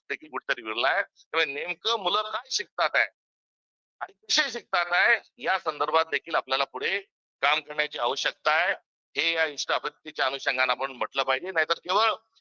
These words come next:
हिंदी आहे, ती तर आहेच चुकीची आणि ती रद्द करून राहणारच आहोत आपण. त्यात कुठलाही वाद नाही. ही आणि बंद, ही रद्द करून ठेवल्याशिवाय आपण स्वस्थ बसणार नाही. हा मराठी माणसांचा सगळ्यांचा संकल्प आहे, तो जिथे पोहोचायचा आहे,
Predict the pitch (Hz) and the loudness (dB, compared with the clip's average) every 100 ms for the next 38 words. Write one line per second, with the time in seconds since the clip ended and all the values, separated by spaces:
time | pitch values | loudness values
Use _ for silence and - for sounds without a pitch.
0 | _ - 220 247 151 101 - 170 214 214 | _ -6 -6 -8 -12 -16 -14 -2 2 2
1 | 294 277 262 254 233 226 226 226 220 247 | 0 -6 -8 -10 -6 -6 -2 -2 -2 -2
2 | 220 247 220 214 254 277 285 277 254 240 | 0 2 0 -2 -4 -4 -2 -2 0 0
3 | 208 - _ - - _ _ _ _ _ | 0 -2 _ -20 -20 _ _ _ _ _
4 | _ - 214 - 196 214 240 277 262 240 | _ -18 -16 0 0 2 -2 0 0 0
5 | 240 240 220 240 233 240 208 196 190 226 | -8 -16 -14 -12 -10 -2 -2 -2 -2 -2
6 | 214 196 233 - 196 233 220 _ _ _ | -2 0 -2 4 6 6 2 _ _ _
7 | _ _ - 180 415 - 247 226 233 208 | _ _ 0 0 0 0 2 4 4 4
8 | 202 - 185 165 190 185 175 185 247 233 | 2 4 2 4 4 2 2 0 0 -2
9 | _ _ - 160 190 - 143 170 185 160 | _ _ 0 4 4 4 4 2 2 0
10 | 147 165 160 170 151 135 143 151 - 113 | 0 0 0 -2 -2 -2 -2 -2 -4 -8
11 | 110 147 151 175 233 240 _ _ - 151 | -6 -4 0 2 2 0 _ _ -2 0
12 | 143 190 185 160 170 180 175 202 226 | 2 2 4 4 4 2 2 -4 -4